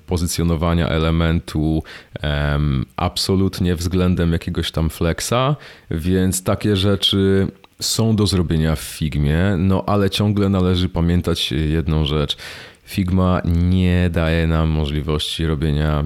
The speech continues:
bardzo responsywnych layoutów, więc musimy te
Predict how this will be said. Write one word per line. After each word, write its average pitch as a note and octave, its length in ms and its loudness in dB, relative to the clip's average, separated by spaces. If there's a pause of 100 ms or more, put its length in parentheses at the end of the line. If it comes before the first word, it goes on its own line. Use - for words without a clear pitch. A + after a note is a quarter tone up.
bardzo D#2 800 -2
responsywnych D#2 840 -2
layoutów, D#2 840 -2 (260)
więc F2 320 -2
musimy G2 400 0
te F#2 360 0